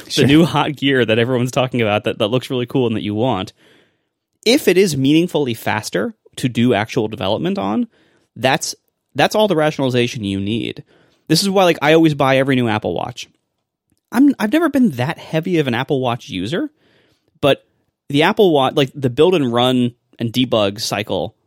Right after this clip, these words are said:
Speaker 2: on Apple Watch hardware has always been very slow compared to,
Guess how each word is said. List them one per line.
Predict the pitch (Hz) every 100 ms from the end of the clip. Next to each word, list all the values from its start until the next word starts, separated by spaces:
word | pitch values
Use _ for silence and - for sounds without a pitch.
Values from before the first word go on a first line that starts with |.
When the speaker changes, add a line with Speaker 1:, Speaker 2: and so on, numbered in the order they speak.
| _ 123
Speaker 2:
on | 120 127
Apple | 95 117 117 104
Watch | 107 107
hardware | - 110 104 80 95
has | 110
always | 101 120 107
been | 92 90
very | 101 101 98 95
slow | - 92 90
compared | - - 85 -
to, | - 64